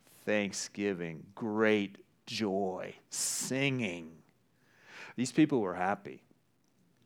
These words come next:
This is a celebration. But it's a celebration of what? Is it just, "Well, you know, we finished this wall. It took fifty-two days. That was a lot of work, and so we're happy. Yay."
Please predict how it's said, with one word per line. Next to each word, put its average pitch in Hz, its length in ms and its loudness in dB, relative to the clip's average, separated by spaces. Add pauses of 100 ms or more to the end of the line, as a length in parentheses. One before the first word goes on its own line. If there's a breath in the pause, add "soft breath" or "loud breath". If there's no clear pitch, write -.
(220)
This 127 240 0
is 208 120 2
a 131 60 2
celebration. 95 840 -2 (1400)
But 147 240 10
it's 185 160 6
a 196 60 4
celebration 196 560 6
of 127 120 -4
what? 135 260 8
Is 127 120 4
it 143 100 4
just, 202 280 2
"Well, 165 240 2
you 165 100 -2
know, 160 120 2
we 147 80 2
finished 180 360 0
this 165 180 2
wall. 135 240 8
It 135 80 0
took 139 160 0
fifty-two 143 500 -2
days. 127 340 6
That 135 140 4
was 143 140 2
a 135 40 0
lot 123 220 8
of 117 80 2
work, 120 340 0
and 110 140 -4
so 113 220 2
we're 113 120 2
happy. 120 360 2
Yay." 127 580 6